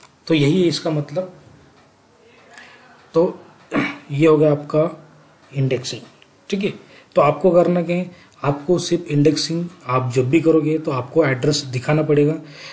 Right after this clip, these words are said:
Address दिखाने के लिए आपको ये formula apply करना पड़ेगा,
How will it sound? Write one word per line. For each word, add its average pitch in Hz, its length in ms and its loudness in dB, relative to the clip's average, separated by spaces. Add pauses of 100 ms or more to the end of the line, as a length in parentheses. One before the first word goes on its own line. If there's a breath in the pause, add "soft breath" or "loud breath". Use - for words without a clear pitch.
(140 loud breath)
Address 151 240 2
दिखाने 156 320 0
के 156 80 0
लिए 151 100 2
आपको 143 260 -2
ये 147 140 2
formula 147 340 2
apply 143 200 0
करना 143 200 0
पड़ेगा, 143 320 2